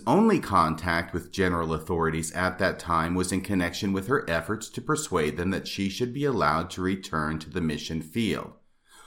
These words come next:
Okay, hang on a second, David Jordan. What general authorities are you talking about? You obviously can't be talking about Elder Carlos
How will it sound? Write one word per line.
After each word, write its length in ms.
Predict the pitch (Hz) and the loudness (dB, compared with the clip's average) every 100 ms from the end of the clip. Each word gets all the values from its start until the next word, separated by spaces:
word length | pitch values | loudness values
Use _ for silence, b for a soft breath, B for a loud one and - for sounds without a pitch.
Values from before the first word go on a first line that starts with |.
| b b | b b
Okay, 280 | 117 131 127 | 6 6 6
hang 260 | 98 131 180 | 4 6 6
on 160 | 180 | 6
a 60 | 139 | 6
second, 500 | - 104 85 - 69 | 4 4 2 0 0
David 320 | 87 80 76 | 2 2 0
Jordan. 460 | 67 90 80 65 - - _ _ _ _ _ _ _ - | 0 2 2 -2 -12 -20 _ _ _ _ _ _ _ -10
What 340 | 92 185 220 | 6 6 6
general 420 | - 170 160 135 | 4 4 6 6
authorities 880 | 123 - 160 151 95 67 73 - - - _ _ _ | 4 2 0 4 2 2 -4 -6 -10 -20 _ _ _
are 100 | 98 | 4
you 180 | 120 160 | 4 2
talking 540 | 165 156 180 196 120 87 | -2 0 2 2 0 -2
about? 460 | - 62 50 - - _ _ _ _ - _ _ | -2 -4 -6 -10 -20 _ _ _ _ -20 _ _
You 160 | 110 120 | 6 10
obviously 480 | 160 175 139 113 | 10 10 2 0
can't 240 | 104 107 82 | 2 0 0
be 60 | |
talking 440 | 95 104 98 104 95 | 2 4 4 4 0
about 400 | 82 87 82 - | 6 6 6 2
Elder 240 | 92 92 | 0 0
Carlos 480 | 92 107 98 87 78 | 0 2 4 2 0